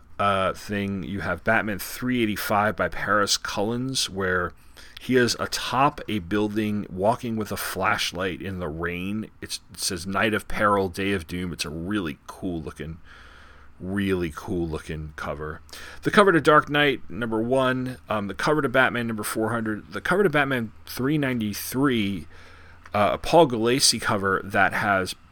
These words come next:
Batman is in orange 'cause he's, he's lit by the torch he's holding, and there's all these knives coming at him, so it's, like, mid-moment. It's really, really cool looking. Again, have never read this book, have no idea if that happens in it, but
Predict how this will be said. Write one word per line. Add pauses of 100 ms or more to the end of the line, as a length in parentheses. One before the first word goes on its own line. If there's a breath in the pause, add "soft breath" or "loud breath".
(300)
Batman
is
in
orange
'cause
he's,
he's
lit
by
the
torch
he's
holding,
and
there's
all
these
knives
coming
at
him,
so
it's,
like,
mid-moment.
It's
really,
really
cool
looking.
Again, (340 loud breath)
have
never
read
this
book,
have
no
idea
if
that
happens
in
it,
but